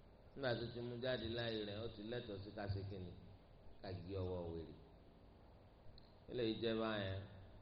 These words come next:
Tó. Níbẹ̀ yẹn, a sì sọ, gẹ́gẹ́ bí ó ṣe jẹ́ káwọn ẹni tí wọ́n ń sọ orí tẹ́, a gbọ́dọ̀ máa ṣàkíyèsí wọn.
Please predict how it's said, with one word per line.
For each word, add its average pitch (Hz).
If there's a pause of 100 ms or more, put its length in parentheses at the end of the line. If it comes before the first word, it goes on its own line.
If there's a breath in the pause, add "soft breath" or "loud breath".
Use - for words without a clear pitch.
(1000)
Tó. 170 (2750)
Níbẹ̀ 196
yẹn, 151 (920)
a 139
sì 131
sọ, 139 (520)
gẹ́gẹ́ 151
bí 147
ó 151
ṣe 135
jẹ́ 143
káwọn 143
ẹni 113
tí 123
wọ́n 120
ń 117
sọ 120
orí 110
tẹ́, 113 (1600)
a 110
gbọ́dọ̀ 120
máa 101
ṣàkíyèsí 101
wọn. 92